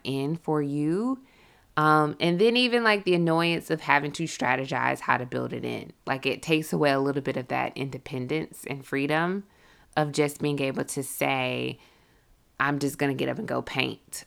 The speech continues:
or, "I'm just gonna go into my office and write." But you can't just do that. Like, you may say, "I'll do it during the nap time," but it, it's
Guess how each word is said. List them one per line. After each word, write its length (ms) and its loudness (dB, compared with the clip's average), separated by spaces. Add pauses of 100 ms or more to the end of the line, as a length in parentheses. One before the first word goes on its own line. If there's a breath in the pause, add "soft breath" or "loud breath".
or, 140 0
"I'm 160 0
just 220 -8
gonna 180 -2
go 360 0
into 260 -8
my 100 -2
office 440 -2
and 140 -10
write." 360 -2 (400 loud breath)
But 140 -10
you 60 -8
can't 220 0
just 280 -8
do 180 0
that. 480 -10
Like, 320 -6
you 120 -4
may 240 -2
say, 240 -4
"I'll 160 -2
do 200 -2
it 100 -4
during 180 -8
the 80 -10
nap 300 -6
time," 360 -8
but 320 -4 (100)
it, 240 -14
it's 260 -10